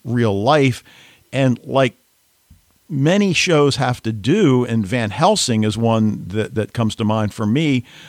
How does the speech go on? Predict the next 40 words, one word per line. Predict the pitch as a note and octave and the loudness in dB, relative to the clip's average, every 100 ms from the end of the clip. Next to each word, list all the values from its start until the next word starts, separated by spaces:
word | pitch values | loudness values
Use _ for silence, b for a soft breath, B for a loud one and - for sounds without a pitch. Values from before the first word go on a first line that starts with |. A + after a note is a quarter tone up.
| B | B
the, | - A2+ | -4 -2
the | - A2 G#2+ | -2 -2 -2
lead, | G#2 C#3+ D3 B2 A#2+ | 0 2 4 2 0
Vanessa | F#2+ G#2 C#3 - | -2 0 0 0
Van | A2 A2 G#2+ | -2 -2 -2
Helsing, | B2 D#3+ D3 B2 A#2 A#2+ G#2+ A2 | 0 0 0 -2 0 -2 -4 -8
got | G#2+ G#2+ - | -4 -4 -4
pregnant | - B2 A#2 A#2 | -2 0 0 0
in | G#2+ | -2
real | A2 | -2
life | G#2+ G#2+ A#2 A2+ | 0 0 -2 -4
and, | G#2 G#2 | -4 -4
and | G#2 G2+ | -6 -6
left | G#2 A#2 - | -2 -2 -2
the | |
show | G#2 - C3+ F#3 | -6 0 2 2
for | - G#2 | 0 -2
a | |
while, | G2 G#2 G#2+ A2+ | 0 0 2 0
and | A2 | 0
they | A2 B2 | -2 -4
brought | A#2+ G#2+ A#2+ A#2+ | -8 -2 0 2
in | A#2+ | 2
another | A2 A2+ A#2+ G#2 | 2 2 2 0
actress | - C3 E3+ - A#2 A2 - b b b | -2 -2 -2 -4 -4 -4 -8 b b b
who | - | -2
was | D#3+ C#3+ - - | 2 2 0 -8
phenomenal, | - D3 A2+ A#2+ D3 F#3+ A#2+ F#2+ G#2 A#2+ b b b b _ - | -6 -2 0 0 2 2 0 -2 -4 -8 b b b b _ -8
and | B2 B2+ | -4 0
then | B2+ B2 B2+ B2 B2+ A#2 | 0 2 2 2 0 -2
they | B2+ | -4
kept | - - | -2 -4
them | D#3+ C#3+ | 0 2
both | G3+ A#3+ - | 4 2 0
on | A2+ G#2+ A2 | 0 0 -2
when | A#2 A#2 | 0 0
the | A2+ | -2
lead | B2+ C3 A#2 | -2 0 0
returned, | A2+ - E3 E3 B2+ | -2 0 0 2 2
and, | B2 | 0